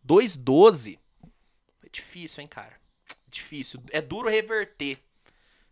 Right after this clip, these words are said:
essa campanha. Tem temporada demais ainda, só que nesse leste,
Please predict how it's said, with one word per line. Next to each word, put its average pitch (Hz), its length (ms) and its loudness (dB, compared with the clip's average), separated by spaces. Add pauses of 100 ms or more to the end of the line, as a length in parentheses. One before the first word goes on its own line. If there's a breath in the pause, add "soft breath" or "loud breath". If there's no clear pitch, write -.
(480 soft breath)
essa 160 240 -8
campanha. 147 440 -10
Tem 156 120 -16
temporada 180 520 0
demais 180 480 -2
ainda, 170 420 -8
só - 160 -2
que - 160 -8
nesse 185 400 -4
leste, 160 640 -6